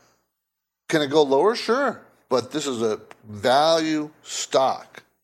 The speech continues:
Good, solid value. And you're gonna collect six point three percent dividend yield while you wait for it to recover.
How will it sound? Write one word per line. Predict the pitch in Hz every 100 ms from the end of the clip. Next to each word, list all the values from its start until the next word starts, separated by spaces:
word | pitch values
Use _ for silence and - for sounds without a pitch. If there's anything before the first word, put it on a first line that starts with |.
| _ _ _ _ _ _ _
Good, | 120 151 170 160
solid | 170 - - 135 139 139 113
value. | 110 123 120 95 85 98
And | 123
you're | 151
gonna | 160 151
collect | 160 143
six | - 160 -
point | - 180
three | - 170
percent | - 156 165 156 120
dividend | 120 - 214 143 123
yield | 123 123
while | 120 131
you | 135
wait | 131 143
for | 147
it | 143
to | -
recover. | 127 - - -